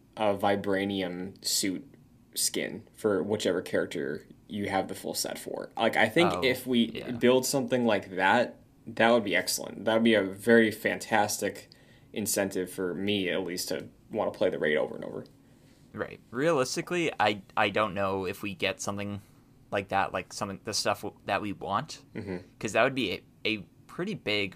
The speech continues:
Speaker 2: retooling of how the gear system works.
Speaker 1: Yeah,
Speaker 2: Um, so,
Speaker 1: and
Speaker 2: like, maybe some elements we get of
Speaker 1: Mm-hmm.
Speaker 2: that.
Speaker 1: And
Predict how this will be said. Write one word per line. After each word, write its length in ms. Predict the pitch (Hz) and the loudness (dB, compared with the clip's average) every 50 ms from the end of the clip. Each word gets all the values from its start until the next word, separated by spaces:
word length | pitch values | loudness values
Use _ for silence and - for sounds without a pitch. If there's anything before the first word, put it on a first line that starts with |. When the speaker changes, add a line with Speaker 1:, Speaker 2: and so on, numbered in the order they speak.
| - - | -12 -8
Speaker 2:
retooling 560 | 120 117 110 101 - - 110 107 101 98 92 80 | -6 -6 -6 -6 -8 -8 -8 -6 -6 -6 -8 -8
of 80 | 98 | -4
how 140 | - 98 95 | -2 -2 -2
the 80 | 92 98 | -2 -4
gear 240 | 98 98 98 95 95 | -6 -6 -6 -6 -6
system 400 | - - 90 - - 87 - - | -8 -12 -12 -14 -14 -14 -12 -10
works. 420 | - 71 - - - - - - - - - - - - - - - - - | -10 -10 -10 -12 -16 -16 -16 -16 -16 -18 -18 -20 -20 -20 -20 -20 -20 -18 -16
Speaker 1:
Yeah, 400 | - - 113 107 98 92 82 - - | -10 -4 -2 -2 -2 -2 -2 -6 -8
Speaker 2:
Um, 60 | - - | -12 -6
so, 320 | - - 131 131 120 - - - - - | 4 6 6 6 6 2 -6 -16 -20 -20
Speaker 1:
and 240 | - - 90 113 104 | -18 -16 -14 -8 -2
Speaker 2:
like, 220 | 123 123 113 - - | 0 0 0 0 -2
maybe 200 | 147 170 180 190 | -2 -2 -2 0
some 200 | - - 170 131 | 0 0 0 0
elements 420 | - 104 107 107 104 98 92 - - | 2 0 0 0 0 -4 -8 -10 -12
we 80 | - - | -14 -14
get 240 | - - - - - _ _ - - - - | -12 -12 -14 -14 -16 _ _ -20 -14 -8 -6
of 100 | 95 - | -6 -6
Speaker 1:
Mm-hmm. 120 | 98 92 | -6 -8
Speaker 2:
that. 100 | - - - _ - _ - _ - - | -10 -12 -16 _ -20 _ -20 _ 0 4
Speaker 1:
And 300 | 127 120 123 120 - | 6 6 6 4 0